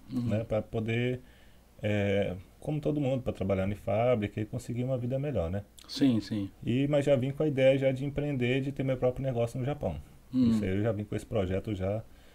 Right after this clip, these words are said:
Speaker 2: é, fixado nisso. E graças a Deus, Deus me ajudou bastante, né? Meio que eu falo que eu caí de paraquedas no que eu faço hoje, né? Que é essa área de, de, de,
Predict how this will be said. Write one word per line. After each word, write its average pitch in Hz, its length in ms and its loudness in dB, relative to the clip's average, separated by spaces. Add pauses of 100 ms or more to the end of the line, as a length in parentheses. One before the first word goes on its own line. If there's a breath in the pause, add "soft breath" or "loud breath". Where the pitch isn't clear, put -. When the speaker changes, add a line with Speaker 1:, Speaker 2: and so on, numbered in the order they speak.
(320 soft breath)
Speaker 2:
é, 98 120 -2
fixado 110 520 -2
nisso. 110 500 -4
E 143 400 -2 (680 soft breath)
graças 113 360 0
a 107 80 2
Deus, 107 260 2
Deus 104 220 0
me 104 100 -2
ajudou 98 260 -2
bastante, 120 720 -2 (440 soft breath)
né? 104 260 -2 (100)
Meio 107 220 0
que 113 140 -2
eu 107 140 2
falo 104 280 2
que - 100 -10
eu 104 60 -2
caí 107 220 0
de 98 80 -6
paraquedas 120 640 2 (460 soft breath)
no 104 100 -4
que - 120 -6
eu 98 60 0
faço 104 420 0
hoje, 127 300 -2
né? 135 260 -4
Que - 100 -6
é 90 60 0
essa 95 200 -4
área 95 240 0
de, 90 340 -4
de, 87 280 -4
de, 87 300 -6